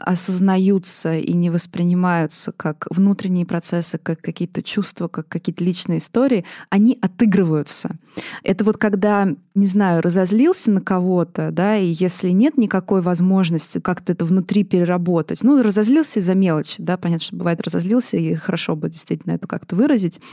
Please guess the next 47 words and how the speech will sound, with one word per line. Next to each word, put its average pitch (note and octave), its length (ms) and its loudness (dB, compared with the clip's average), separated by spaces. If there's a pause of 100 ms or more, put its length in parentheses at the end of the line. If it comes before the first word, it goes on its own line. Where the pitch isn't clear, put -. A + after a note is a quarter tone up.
(160)
Ну, C#4 140 4
не A3 180 4
знаю, G#3+ 260 4
на A3+ 200 4
ногу E3+ 180 0
там E3 180 -4
наступили, G#3 580 0
да, F#3 280 0 (260)
а F3+ 80 0
ты A3+ 140 0
чувствуешь, G#3 500 2
что F3+ 440 0 (260)
просто G#3+ 320 0
тебя, E3+ 300 0
не E3+ 100 2
знаю, E3+ 300 2
там E3 140 -2
вот E3+ 140 0
несоразмерные A3+ 720 4
чувства, G3+ 320 -2
вот E3 140 0
тебя G3 240 0
предали, F#3 760 2
тебе F3 240 0
хотели F#3+ 340 2
сломать G#3 460 2
твою G#3+ 260 4
ногу A3 380 4
специально, F#3+ 720 0
эта F3+ 200 0
женщина F#3 440 2
к - 60 -10
тебе F#3 120 2
подошла, F3+ 720 0
она F#3 280 2
ненавидит G3+ 520 4
твои G3 240 2
красивые G3 560 2
там F#3 260 2
белые G3+ 320 4
ботинки, G3 760 2
ну, A#3 280 4
в F3+ 40 2
общем, F#3 240 0
вот G3 140 0
это F3 160 -2
все. D#3+ 280 0